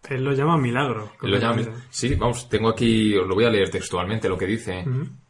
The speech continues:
Speaker 2: Dice, "Los milagros termodinámicos son unos sucesos con unas posibilidades tan remotas de que lleguen a producirse que prácticamente resulta imposible que acaben dándose. Y aún así, en cada apareamiento, mil millones de espermatozoides compiten para llegar a un solo óvulo.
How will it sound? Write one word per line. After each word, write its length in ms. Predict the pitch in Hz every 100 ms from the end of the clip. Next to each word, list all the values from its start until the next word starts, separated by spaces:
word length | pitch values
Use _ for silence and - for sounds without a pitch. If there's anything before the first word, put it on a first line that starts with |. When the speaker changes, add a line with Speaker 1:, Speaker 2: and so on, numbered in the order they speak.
| _ -
Speaker 2:
Dice, 460 | 101 - 95 92
"Los 160 | 95 92
milagros 340 | 98 113 131
termodinámicos 1000 | 123 101 95 92 92 90 85 85 85 - _
son 220 | - 107
unos 180 | 117 120
sucesos 400 | 113 117 110 110
con 100 | 107
unas 100 | 110
posibilidades 500 | 117 104 101 98 92
tan 120 | 98
remotas 560 | 85 98 110 117 131 123
de 80 | 101
que 100 | 95
lleguen 200 | 101 104
a 80 | 95
producirse 440 | 98 - 120 127
que 120 | 98
prácticamente 640 | - 107 117 98 104 110 -
resulta 320 | - 104 104
imposible 400 | 90 95 110 113
que 80 | 92
acaben 280 | 101 104
dándose. 540 | 90 85 82 - 82 - - _ _ -
Y 80 | 98
aún 200 | 92 92
así, 440 | 92 120 170 -
en 120 | 101 95
cada 220 | 95 92
apareamiento, 600 | 95 92 92 110 123 127
mil 200 | 107 107
millones 260 | 104 101
de 80 | 95
espermatozoides 720 | 92 101 92 95 104 110 110
compiten 460 | - 95 107 110 113
para 160 | 98 92
llegar 220 | 92 107
a 20 |
un 100 | 101
solo 280 | - 95 87
óvulo. 340 | 85 82 85